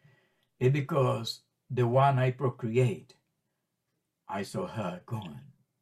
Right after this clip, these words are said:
I saw my little girl that was born twenty-nine years ago, Maria Fernanda. I took her in my arms. It was a little thing. It was my own flesh and my own blood. It was my little, beautiful little girl. We were so happy, Elizabeth and I.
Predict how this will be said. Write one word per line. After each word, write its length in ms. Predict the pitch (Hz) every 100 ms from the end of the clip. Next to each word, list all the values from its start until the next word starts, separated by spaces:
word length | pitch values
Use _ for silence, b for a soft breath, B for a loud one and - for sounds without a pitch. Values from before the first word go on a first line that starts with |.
| _ _ _ _ _ _
I 100 | 160
saw 260 | 175 202 202
my 180 | 185 175
little 240 | 185 190
girl 600 | 156 143 175 196 220 220
that 220 | 151 135 131
was 280 | 131 147 131
born 480 | 123 147 170 180 143
twenty-nine 580 | 160 151 156 156 156 147
years 260 | 156 143
ago, 300 | 135 123 139
Maria 300 | 143 127 120
Fernanda. 520 | - 117 127 135 135 131
I 100 | 123
took 220 | 127 120
her 160 | 123 123
in 80 |
my 140 | 117 107 - -
arms. 440 | 117 120 123 120 - b b
It 80 | 254
was 180 | 277 254
a 60 |
little 320 | 254 285 277
thing. 160 | 220 262
It 60 | 240
was 160 | 240
my 160 | 202 202
own 180 | 220 196
flesh 360 | 190 214 190
and 100 | 180
my 120 | 147 160
own 180 | 160
blood. 340 | 131 147 143 107
It 80 | 113
was 180 | 160 156
my 160 | 151
little, 480 | 156 196 196 180 175 b -
beautiful 480 | 139 165 175 135 175
little 380 | 151 151 170 165
girl. 580 | 135 156 165 165 165 156
We 120 | 151
were 180 | 165 175
so 360 | 143 185 180 - - -
happy, 440 | 147 175 - 214
Elizabeth 340 | 185 165 160
and 80 | 165
I. 400 | 160 180 190 190